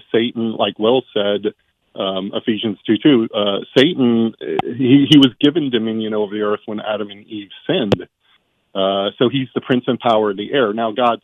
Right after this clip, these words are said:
sovereign, he, Satan cannot do anything without God allowing it, but it's all in God's grand sovereign design to point us to him.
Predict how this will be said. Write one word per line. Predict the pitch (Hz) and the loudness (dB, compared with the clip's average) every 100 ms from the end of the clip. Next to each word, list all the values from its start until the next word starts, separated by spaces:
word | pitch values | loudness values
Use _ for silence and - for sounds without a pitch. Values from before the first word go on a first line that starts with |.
| _ | _
sovereign, | 123 147 127 110 | -6 -4 -6 -10
he, | 107 120 _ - | -12 -16 _ -12
Satan | 127 127 110 | -10 -10 -10
cannot | 127 113 107 104 | -8 -6 -6 -6
do | 110 | -4
anything | 110 110 107 110 98 | -4 -4 -6 -6 -4
without | 95 98 95 | -4 -4 -6
God | - 98 98 | -6 -6 -6
allowing | 90 95 123 143 110 | -8 -4 -2 -2 -2
it, | 101 101 | -6 0
but | 127 117 113 _ _ _ _ | 2 2 0 _ _ _ _
it's | - 120 | -4 2
all | 143 151 170 | 4 6 4
in | 135 135 120 | -2 -6 -6
God's | 123 120 123 107 | -4 -4 -6 -10
grand | - 113 120 127 127 127 - | -16 -12 -10 -10 -10 -12 -12
sovereign | - 117 113 113 110 | -2 -2 -2 -4 -8
design | 104 104 107 101 123 117 107 104 104 _ _ _ _ _ - | -8 -10 -6 -4 -4 -4 -6 -10 -14 _ _ _ _ _ -12
to | - | 0
point | 139 131 120 | 2 4 2
us | 117 - | -2 -6
to | 110 | -6
him. | 120 143 92 | -2 -4 -4